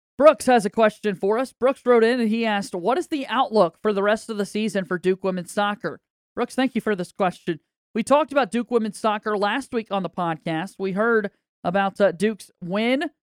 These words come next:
over Arkansas and Washington, two top fifteen opponents to kick off this new soccer season. Duke continued their winning ways on Thursday. They beat Western Carolina by a score of six nothing. They beat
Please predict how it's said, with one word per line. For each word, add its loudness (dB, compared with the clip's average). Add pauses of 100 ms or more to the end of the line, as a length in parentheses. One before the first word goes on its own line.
(240)
over 4
Arkansas 2
and 0
Washington, -2 (320)
two -4
top -2
fifteen -4
opponents -2
to -10
kick -4
off 2 (340)
this -6
new -4
soccer -4
season. -4 (340)
Duke -4
continued -2
their -2
winning -4
ways -2
on -2
Thursday. 0
They 0
beat -6
Western -4
Carolina -4 (300)
by -4
a -4
score -4
of -4
six -6
nothing. -4 (300)
They 2
beat -6